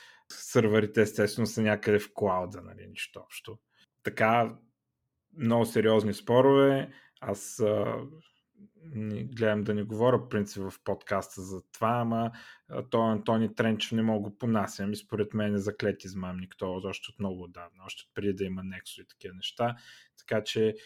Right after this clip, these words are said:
а, плюс това тях са ги хващали с, а,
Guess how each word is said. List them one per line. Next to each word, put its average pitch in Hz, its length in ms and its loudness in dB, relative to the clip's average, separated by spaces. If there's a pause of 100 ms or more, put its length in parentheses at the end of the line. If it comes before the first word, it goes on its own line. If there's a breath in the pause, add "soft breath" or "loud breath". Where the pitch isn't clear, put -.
(140)
а, 110 280 0
плюс 117 200 -6
това 113 440 2
тях 110 200 -2
са 107 100 -8
ги 98 100 -4
хващали 104 600 -2
с, - 440 -12
а, 98 340 -4